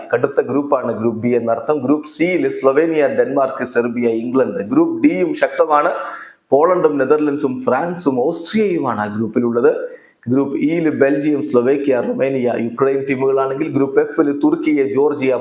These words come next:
പോർച്ചുഗൽ, സെച്ചിയ ടീമുകളുണ്ട്. സാക്ഷാൽ ക്രിസ്ത്യാനോ റൊണാൾഡോയുടെ ടീമായിട്ടുള്ള പോർച്ചുഗൽ വരുന്നത് ഗ്രൂപ്പ് എഫിലാണ്. തന്റെ ആറാമത്തെ യൂറോ കപ്പ് കളിക്കാനാണ് ക്രിസ്ത്യാനോ എത്തുന്നത്. അതൊരു ചരിത്രമാണ്. ഇനി മത്സരങ്ങളുടെ സമയക്രമം.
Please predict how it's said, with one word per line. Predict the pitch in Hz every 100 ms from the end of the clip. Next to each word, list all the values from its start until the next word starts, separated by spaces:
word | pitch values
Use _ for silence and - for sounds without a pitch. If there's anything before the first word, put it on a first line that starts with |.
| -
പോർച്ചുഗൽ, | 123 - 113 113 107
സെച്ചിയ | 120 120 117 110 101
ടീമുകളുണ്ട്. | 104 98 98 98 101 - - - - _
സാക്ഷാൽ | 113 113 117
ക്രിസ്ത്യാനോ | 110 127 127 - 131 123
റൊണാൾഡോയുടെ | - 120 117 127 139 127 123 113 110
ടീമായിട്ടുള്ള | 113 110 104 196 -
പോർച്ചുഗൽ | 117 120 131 127
വരുന്നത് | 127 131 135 - 110
ഗ്രൂപ്പ് | 117 120 120 - -
എഫിലാണ്. | 117 - 151 139 139 175 131
തന്റെ | 120 113 -
ആറാമത്തെ | 117 139 196 208 185 151 123
യൂറോ | 113 123
കപ്പ് | 123 113 104
കളിക്കാനാണ് | 113 113 139 123 113 110
ക്രിസ്ത്യാനോ | 117 - 120 120
എത്തുന്നത്. | 107 113 131 170 - - - -
അതൊരു | 120 110 107 101
ചരിത്രമാണ്. | - 107 113 - 120 107 107
ഇനി | 160 208
മത്സരങ്ങളുടെ | 175 175 175 147 135 120
സമയക്രമം. | 120 110 117 117 104 -